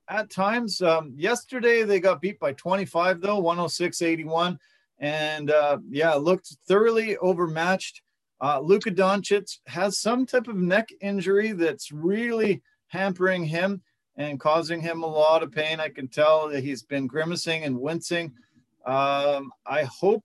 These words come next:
they're able to get him back to hundred percent 'cause he's so fun to watch when he's fully healthy. Uh, where do you see this series now shifting? Do you see that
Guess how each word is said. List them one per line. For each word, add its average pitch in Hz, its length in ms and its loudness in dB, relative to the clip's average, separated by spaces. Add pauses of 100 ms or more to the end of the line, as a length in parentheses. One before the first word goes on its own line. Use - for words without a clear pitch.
they're 202 200 2
able 190 280 2
to 170 100 -4
get 175 260 2
him 202 220 -4
back 185 260 0
to 170 100 -4
hundred 175 240 -6
percent 170 400 -4
'cause 156 140 -6
he's 143 200 -8
so 190 260 0
fun 190 240 0
to 170 80 0
watch 160 340 0
when 151 220 -8
he's 143 320 -8 (320)
fully 170 240 2
healthy. 160 480 2 (420)
Uh, 143 360 -2 (180)
where 175 380 2
do 220 80 -4
you 214 100 0
see 190 220 0
this 190 260 0
series 156 480 0
now 147 240 -4
shifting? 135 580 -4
Do 127 80 -6
you 139 140 -4
see 160 300 -6
that - 260 -2